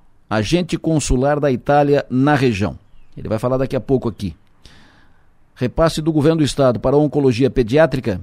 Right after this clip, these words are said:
que havia sido prometido para Criciúma, não vai sair. Falei sobre isso ontem com o secretário Aldo Batista Neto, ele disse que não vai sair, não tem previsão. Eleição do Sindicato dos Comerciários de Criciúma. Eleição está marcada para o início de dezembro.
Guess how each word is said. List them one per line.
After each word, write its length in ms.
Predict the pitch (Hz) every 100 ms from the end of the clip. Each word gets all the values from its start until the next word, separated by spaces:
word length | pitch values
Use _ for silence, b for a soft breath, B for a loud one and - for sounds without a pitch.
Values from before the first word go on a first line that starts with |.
| 87
que 100 | -
havia 200 | 104 131
sido 180 | 135 131
prometido 400 | 135 131 143 127
para 140 | 123
Criciúma, 580 | 113 117 - 175 131 76 _ -
não 260 | - 92 147
vai 160 | 156 156
sair. 360 | 170 156 107 - - b b -
Falei 200 | - 110
sobre 260 | 123 117
isso 220 | 127 131
ontem 260 | 123 135 135
com 80 | 139
o 60 |
secretário 420 | 131 120 120 127 -
Aldo 300 | 104 147 143
Batista 420 | 127 107 143 -
Neto, 280 | 104 127 135
ele 140 | 135 120
disse 220 | 135 -
que 220 | 123 - -
não 300 | 90 95 131
vai 140 | 139
sair, 280 | 135 139 135
não 160 | 151 143
tem 160 | 135
previsão. 440 | 135 156 135 110 - - - b b b b
Eleição 360 | 123 135 123 170
do 60 | 156
Sindicato 400 | 151 113 160 143
dos 80 |
Comerciários 420 | - 151 123 156 135
de 80 |
Criciúma. 560 | 143 147 - 175 127 90 - b b b
Eleição 380 | - 104 98 160
está 240 | 135 - 131
marcada 420 | 117 - 147 131
para 200 | 139 135
o 40 |
início 360 | 123 147 147 135
de 140 | 151
dezembro. 640 | 147 135 131 147 120 107